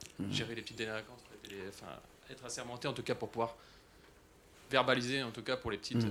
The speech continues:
Speaker 1: euh, voilà, les tags, euh,
Speaker 2: Ouais.
Speaker 1: les stationnements, les petits, euh, trucs comme ça.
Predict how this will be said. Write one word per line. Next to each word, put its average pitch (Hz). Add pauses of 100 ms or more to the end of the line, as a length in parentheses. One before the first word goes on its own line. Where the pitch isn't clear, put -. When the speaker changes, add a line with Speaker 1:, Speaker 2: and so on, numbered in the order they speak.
Speaker 1:
euh, 50
voilà, 90
les -
tags, 117 (100)
euh, 110
Speaker 2:
Ouais. 98
Speaker 1:
les 101
stationnements, 107
les 92
petits, -
euh, 87 (120)
trucs -
comme -
ça. -